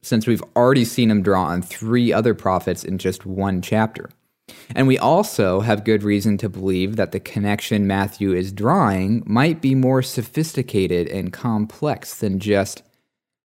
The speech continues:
"This said Jesus was born in Bethlehem, he was born in Bethlehem. Prediction,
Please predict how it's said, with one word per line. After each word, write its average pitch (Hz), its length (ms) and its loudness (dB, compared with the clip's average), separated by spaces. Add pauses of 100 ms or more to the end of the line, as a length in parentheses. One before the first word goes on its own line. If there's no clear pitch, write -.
"This 135 180 4
said 120 280 2
Jesus 110 360 0
was 104 140 -4
born 95 260 0
in 90 80 -2
Bethlehem, 95 720 0
he 120 160 0
was 101 160 2
born 95 300 -2
in 90 100 -2
Bethlehem. 92 680 -4 (260)
Prediction, 98 680 -2